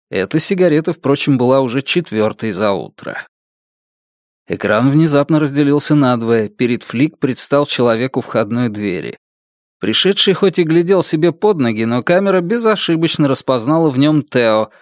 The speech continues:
одного из братьев Флик. Она и бровью не повела, только затянулась ещё раз.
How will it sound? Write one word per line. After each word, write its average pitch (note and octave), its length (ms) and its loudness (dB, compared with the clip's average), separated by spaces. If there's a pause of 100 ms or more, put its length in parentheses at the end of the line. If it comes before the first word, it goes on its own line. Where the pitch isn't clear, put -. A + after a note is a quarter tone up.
(140)
одного C3+ 440 2
из D3+ 100 0
братьев A#2+ 460 -2
Флик. - 600 -6 (440)
Она D#3 260 2
и A3 40 2
бровью F3 440 2
не E3 100 2
повела, D3+ 480 2
только G3 380 -2
затянулась D#3 720 2
ещё C3 420 0
раз. - 480 -6